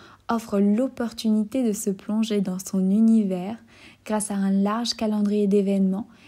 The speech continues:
et de rendez-vous pour l'année à venir. Sounds of Joy, de janvier à juin deux mille vingt et un, emmènera les auditeurs faire le tour du monde avec chaque mois une nouvelle ville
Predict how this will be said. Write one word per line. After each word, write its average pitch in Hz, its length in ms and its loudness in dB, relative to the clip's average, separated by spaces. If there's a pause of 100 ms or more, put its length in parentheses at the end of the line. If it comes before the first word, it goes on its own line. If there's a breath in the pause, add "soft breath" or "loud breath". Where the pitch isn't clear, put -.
(120 loud breath)
et 233 80 2
de 214 120 4
rendez-vous 196 600 0 (100)
pour 190 160 0
l'année 190 400 0
à 190 60 -4
venir. 180 360 -6 (840 soft breath)
Sounds 240 420 0
of 208 240 -4
Joy, 202 480 -6 (480 soft breath)
de 202 160 4
janvier 220 560 2
à 202 160 0
juin 190 380 0
deux 196 320 2
mille 220 240 4
vingt 202 240 0
et 196 80 0
un, 202 100 -4 (380 loud breath)
emmènera 226 500 2
les 208 200 2
auditeurs 214 600 -2
faire 202 220 -2
le 196 120 2
tour 240 320 -2
du 208 160 2
monde 202 300 4
avec 185 340 -4
chaque 226 300 -2
mois 202 160 0
une 185 180 2
nouvelle 190 480 2
ville 214 500 0